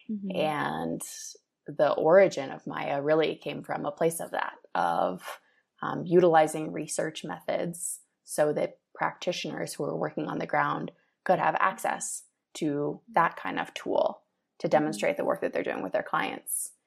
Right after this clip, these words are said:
Speaker 2: You know, the
Speaker 1: Yeah.
Speaker 2: plant medicine ceremonies that I have sat in, personal life,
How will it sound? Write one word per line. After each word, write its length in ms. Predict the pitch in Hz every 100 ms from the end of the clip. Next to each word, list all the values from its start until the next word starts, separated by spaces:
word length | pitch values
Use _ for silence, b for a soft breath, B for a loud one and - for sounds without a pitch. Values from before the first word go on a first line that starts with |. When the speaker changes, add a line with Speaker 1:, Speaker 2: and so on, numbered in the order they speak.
| _ _ -
Speaker 2:
You 80 |
know, 60 | 160
the 100 | 165
Speaker 1:
Yeah. 80 | -
Speaker 2:
plant 220 | 185 -
medicine 320 | 160 165 160
ceremonies 580 | 156 - 127 - 165 165
that 120 | - 170
I 140 | 160
have 180 | 151 -
sat 320 | - 147 143
in, 360 | - 170 240 247
personal 540 | - 180 180 - 82 -
life, 560 | 80 82 - - -